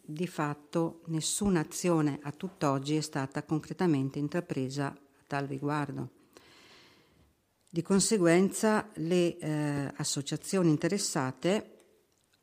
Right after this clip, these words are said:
eh, hanno chiesto e ottenuto un nuovo incontro con il sindaco l'undici luglio scorso,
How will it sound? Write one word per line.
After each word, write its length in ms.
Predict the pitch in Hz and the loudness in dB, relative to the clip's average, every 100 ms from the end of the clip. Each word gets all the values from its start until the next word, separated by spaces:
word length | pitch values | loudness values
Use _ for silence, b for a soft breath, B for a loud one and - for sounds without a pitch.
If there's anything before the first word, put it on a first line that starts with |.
| - | -12
eh, 420 | 127 120 127 131 | -8 -8 -8 -8
hanno 280 | - 165 165 | 0 2 2
chiesto 600 | 165 175 143 135 - 131 - - _ - | 2 0 2 -4 -8 -10 -12 -20 _ -2
e 120 | 175 | 0
ottenuto 520 | 160 - 156 165 160 | 0 2 2 2 2
un 80 | 147 | 0
nuovo 180 | 156 147 | 2 0
incontro 400 | 147 160 147 - | 0 -2 -2 -4
con 160 | 139 | -6
il 80 | 139 | -6
sindaco 540 | - 156 147 143 143 | -4 -2 -2 -2 -8
l'undici 680 | 139 156 147 135 - 135 131 b b b - | -2 0 0 -2 -4 -6 -8 b b b -10
luglio 320 | 160 151 139 | -4 -2 0
scorso, 760 | 135 - 123 127 - 185 233 | -2 -4 -8 -6 -2 0 -2